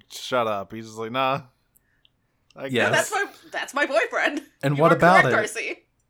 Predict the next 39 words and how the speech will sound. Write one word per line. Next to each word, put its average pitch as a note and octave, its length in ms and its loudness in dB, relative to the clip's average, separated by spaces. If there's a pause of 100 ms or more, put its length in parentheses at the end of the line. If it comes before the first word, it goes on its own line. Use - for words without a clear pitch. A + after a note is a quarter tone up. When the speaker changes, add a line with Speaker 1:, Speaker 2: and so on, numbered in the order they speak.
(580)
Speaker 1:
Unfortunately, C#3+ 1160 -2 (240)
uh, A#2 840 2
you C#3 120 -8
know, G#2+ 100 0
and A2 100 0
Speaker 3:
Arcee B2+ 40 -2
Speaker 1:
also D3 300 2
Speaker 3:
has - 20 -4
no A3 240 -4
right G#3 300 0
to C4 80 -12
say G3 240 -2
anything F#3 340 -8
since G#3 220 -14
she G#3+ 100 -10
had F#3 120 -8
the G3+ 80 -10
worst F#3 320 -8
lesbian F3+ 420 -8
breakup E3 400 -8
in E3 80 -8
history. - 800 4
Speaker 2:
<laughs> - 40 -12
Speaker 1:
Oh, C#3 140 6
yeah. G#2+ 300 0 (440)
We'll C3 160 -8
get C3+ 220 -6
to C#3+ 60 -2
Speaker 2:
We'll E3 100 0
get G2+ 160 0
Speaker 1:
that. - 60 -2
Speaker 2:
to C3 60 -2
that. C3+ 320 -2 (380)
Speaker 3:
Yeah. G3+ 300 -2
Speaker 1:
We'll A3 80 -6
get A3+ 240 -4
to - 80 -6 (440)
that. A#2+ 60 -10
Um, C3 420 2